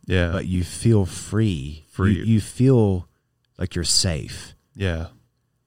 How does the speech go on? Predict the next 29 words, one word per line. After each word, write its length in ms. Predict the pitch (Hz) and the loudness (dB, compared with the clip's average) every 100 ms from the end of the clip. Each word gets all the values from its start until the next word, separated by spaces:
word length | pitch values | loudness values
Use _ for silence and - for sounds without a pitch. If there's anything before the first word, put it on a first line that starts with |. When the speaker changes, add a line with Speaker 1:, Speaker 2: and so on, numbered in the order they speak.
| _ _ | _ _
Speaker 2:
Well, 160 | - 113 | -2 2
when 140 | 117 | 4
that 180 | 113 98 | 2 0
happens, 600 | 95 117 - 95 92 87 | 0 0 0 0 -2 -2
you 60 | 95 | 0
know, 220 | 92 90 | 2 0
you 180 | 87 90 | 0 -2
just 200 | 90 - | -2 -2
kinda 260 | 92 90 | -2 -2
just 240 | 85 90 - | 0 -2 -2
let 260 | 90 67 | -4 -2
go, 320 | 95 95 101 | 0 2 2
and, 240 | 87 82 82 _ | 2 -2 -6 _
you 140 | _ 85 | _ -4
know, 320 | 85 87 90 - _ | -2 0 -2 -8 _
he 160 | _ 101 | _ -4
was 220 | 101 101 | -2 -2
allowed 800 | 101 98 92 101 123 104 85 82 - _ _ _ _ _ _ _ _ _ _ _ _ _ _ _ - | -2 -2 0 2 2 0 -2 -8 -16 _ _ _ _ _ _ _ _ _ _ _ _ _ _ _ -12
to 140 | - | -6
be 160 | 98 95 | -2 -2
taken 500 | - 104 - 98 90 | 0 -2 -2 -4 -4
to 140 | - | -4
that 340 | 80 87 82 80 _ _ | -4 -2 -2 -6 _ _
high 560 | - 92 90 85 80 78 | -6 -2 0 -2 -4 -6
vibration 800 | 92 87 78 85 90 - 80 78 | -4 -4 -2 -2 -2 0 -2 -2
that 260 | 82 - | -2 -4
you 260 | 78 85 87 | -4 -2 0
were 340 | 85 80 78 - | 0 -2 -4 -8
resonating. 800 | 80 78 80 87 87 90 95 107 | -8 -4 0 0 0 2 2 0